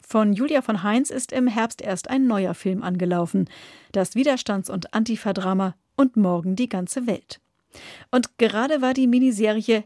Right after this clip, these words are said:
Hashtag Heul doch, Therapie wie noch nie von Isabel Schuber im zweiten zu sehen. In ihrem ersten Film brachte sie das Drama der Filmemacherinnen schon im Titel auf den Punkt. Männer zeigen Filme und Frauen ihre Brüste.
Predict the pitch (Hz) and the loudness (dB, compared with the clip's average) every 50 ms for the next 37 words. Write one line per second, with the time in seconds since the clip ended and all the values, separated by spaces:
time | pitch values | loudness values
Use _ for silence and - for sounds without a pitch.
0 | _ _ - - 254 254 - - - - 220 - - - - 233 247 254 233 190 | _ _ -10 -4 -4 -4 -4 -4 -2 -4 -4 -4 -4 -2 0 2 2 4 4 4
1 | 196 185 - - - - _ _ _ _ - - 247 233 247 247 240 - - 202 | 2 2 0 -4 -14 -20 _ _ _ _ -12 -8 -6 -4 -4 -4 -6 -4 -4 -2
2 | 190 170 156 202 208 214 202 - 220 214 214 214 - - - 254 240 - 214 175 | -2 0 0 0 0 0 0 4 4 4 4 2 -2 -4 -4 -4 -2 -2 -2 -2
3 | 208 208 202 240 254 262 - - - 208 185 160 180 180 185 - - 254 277 - | -2 0 0 0 -2 -2 -2 -2 -2 -2 -2 0 -2 -2 -2 -2 -2 -2 -2 -2
4 | - - 220 180 - - 190 170 - - - - - - - - _ _ _ _ | -2 -2 -2 -2 -4 -6 -10 -10 -10 -10 -10 -10 -10 -12 -14 -18 _ _ _ _
5 | _ _ - - - - - - - - - 233 220 208 214 - - 233 220 226 | _ _ -20 -20 -20 -20 -20 -20 -16 -6 -2 0 0 0 0 0 2 2 2 2
6 | 220 - - 226 269 311 - - - 269 262 - 254 240 240 226 214 208 226 233 | 2 0 0 -2 -2 -2 -2 -2 -2 -2 0 2 2 2 2 2 2 0 -2 -2
7 | - - 240 185 208 196 214 202 - - - 175 196 180 185 190 208 202 196 190 | -2 -4 -2 -2 0 0 0 0 -2 -2 -4 -2 -2 0 0 0 0 0 0 0
8 | 196 190 190 - - 240 226 226 208 202 190 - 202 190 - 208 208 214 208 190 | -2 -2 -2 0 2 2 4 4 2 0 0 -2 -2 0 0 2 2 2 2 0
9 | - - - _ _ - - - 233 240 - 285 320 - - - - 220 226 - | -2 -8 -20 _ _ -8 -4 -2 -2 -2 -2 -4 -4 -4 -6 -4 -4 -4 -2 -4
10 | 180 180 - 190 190 - - - 185 175 - - 190 - _ - - - - _ | -8 -6 -6 -10 -10 -10 -8 -8 -8 -8 -8 -10 -10 -10 _ -14 -18 -18 -18 _
11 | _ - - - _ _ _ _ - 196 202 233 262 240 214 - - - 180 180 | _ -20 -20 -20 _ _ _ _ -2 0 2 2 2 0 -2 -6 -4 -2 -2 0
12 | 160 180 165 - - 247 233 226 208 208 202 185 _ _ _ _ _ _ - - | 0 -2 -4 0 4 6 6 8 6 6 4 0 _ _ _ _ _ _ 0 2
13 | 277 277 - - - - 202 190 185 180 185 - - 208 202 269 269 - 214 170 | 2 2 2 -2 -4 0 2 2 2 2 0 -2 -2 -2 0 -2 -2 -2 -4 -4
14 | 185 - - - - | -4 -6 -6 -10 -14